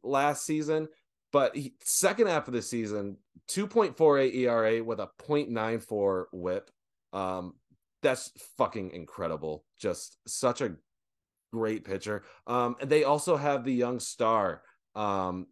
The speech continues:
in their closer, Emmanuel Clase, which is an amazing name, um,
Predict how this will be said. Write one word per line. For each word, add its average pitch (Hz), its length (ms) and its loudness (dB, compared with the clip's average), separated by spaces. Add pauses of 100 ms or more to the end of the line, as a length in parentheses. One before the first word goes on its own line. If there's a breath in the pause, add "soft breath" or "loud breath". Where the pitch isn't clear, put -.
(100)
in 123 100 0
their 107 160 0
closer, 107 640 0
Emmanuel 98 480 -4
Clase, 95 680 -4 (100)
which 90 220 -10
is 82 220 -10
an 98 80 -8
amazing 90 460 -6
name, 78 360 -10 (420 soft breath)
um, 76 320 -8